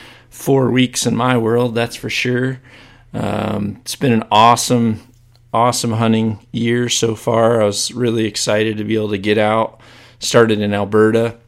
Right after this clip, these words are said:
and had a few tags there.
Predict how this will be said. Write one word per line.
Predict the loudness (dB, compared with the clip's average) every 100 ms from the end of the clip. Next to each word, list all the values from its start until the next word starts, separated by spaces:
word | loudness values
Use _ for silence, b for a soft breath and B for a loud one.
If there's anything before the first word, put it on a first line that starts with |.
| _ _ -8
and | -4 -4 -4 -4 -4 -6 -10 B B B B
had | -4 -4
a | -2
few | -2 -2
tags | 2 2 2 0
there. | 0 2 4 2 -2